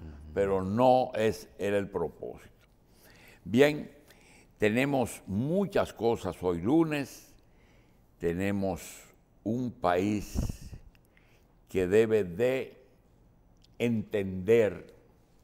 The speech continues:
Speaker 2: que se le está avisando con tiempo una posible crisis económica que no nos daría duro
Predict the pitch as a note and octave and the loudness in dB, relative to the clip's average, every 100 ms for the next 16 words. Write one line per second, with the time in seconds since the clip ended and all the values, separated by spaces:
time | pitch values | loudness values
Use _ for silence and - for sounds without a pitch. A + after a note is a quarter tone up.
0 | _ _ _ _ _ - - - F2+ - | _ _ _ _ _ -20 -10 -6 0 0
1 | F2 D#2+ - - F#2+ F#2 F2 - - - | 0 -4 -6 -4 0 2 0 -8 -20 -6
2 | F2 F2 F2 - F#2+ G2 G2 F2 - E2 | -4 -4 -8 -6 -4 -4 -4 -6 -6 -10
3 | D#2 - D#3 E3+ D3+ - C#3+ - - - | -10 -2 0 0 -2 -8 -8 -10 -20 -20
4 | _ _ _ _ _ _ _ _ _ _ | _ _ _ _ _ _ _ _ _ _
5 | _ _ _ _ _ _ _ _ _ _ | _ _ _ _ _ _ _ _ _ _
6 | _ - A2 A#2+ A2+ G#2 - - _ - | _ -10 -6 -4 -4 -4 -8 -18 _ -8
7 | F2+ D2 - E3+ F#3 C#3 F#2 - G2 A2+ | -6 -6 -6 -4 -2 -2 -4 -6 -6 -6
8 | - F#2+ - F2+ - F2+ D3+ E3+ D#3 C#3+ | -6 -10 -8 -8 -6 -4 -4 -4 -6 -6
9 | C#3 A#2 - _ _ _ _ _ _ - | -8 -8 -12 _ _ _ _ _ _ -10
10 | F2+ F#2 F2 - - - - _ - F2 | -2 2 2 0 -12 -20 -20 _ -14 -8
11 | G2 A2+ B2 A#2 G#2+ F2+ F#2 F#2 F2+ G#2+ | -4 -2 0 -2 -4 -6 -4 -2 0 0
12 | G#2 F2 A2 C#3+ C3+ B2+ | 0 0 0 0 0 -4